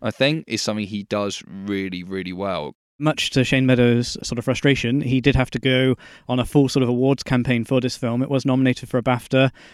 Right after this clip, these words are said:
Speaker 2: nominated for eight biffas, British Independent Film Awards, and it's, uh, it's sort of got this,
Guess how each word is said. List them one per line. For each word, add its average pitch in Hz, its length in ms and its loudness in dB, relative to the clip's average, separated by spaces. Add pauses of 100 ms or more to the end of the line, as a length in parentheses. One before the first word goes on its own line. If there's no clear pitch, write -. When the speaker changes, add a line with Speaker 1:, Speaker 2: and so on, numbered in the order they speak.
(120)
Speaker 2:
nominated 135 520 2
for 127 240 -2
eight 147 240 2 (140)
biffas, 160 400 4
British - 280 0
Independent 123 520 2
Film 156 180 6
Awards, 151 540 4 (280)
and 131 460 2
it's, - 340 -2
uh, 135 240 6
it's 143 140 0
sort 170 140 4
of 135 100 0
got 147 160 -4
this, - 320 -4